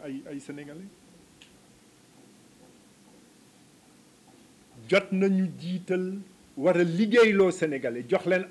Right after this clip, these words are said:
emploi. Ku am emploi ngay, ngay, ngay, nga, nga am,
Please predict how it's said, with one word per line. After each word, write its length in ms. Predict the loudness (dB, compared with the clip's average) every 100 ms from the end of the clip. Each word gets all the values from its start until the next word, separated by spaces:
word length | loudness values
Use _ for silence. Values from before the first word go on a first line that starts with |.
| 0
emploi. 680 | 2 2 4 4 4 -2
Ku 100 | -6 -4
am 160 | -2 -2
emploi 500 | -4 -4 -2 -2 -4 -16 _ _ _ _ -12
ngay, 180 | -8 -8
ngay, 180 | -8 -8
ngay, 180 | -8 -8 -10 -12 -10
nga, 120 | -10
nga 140 | -10
am, 120 | -12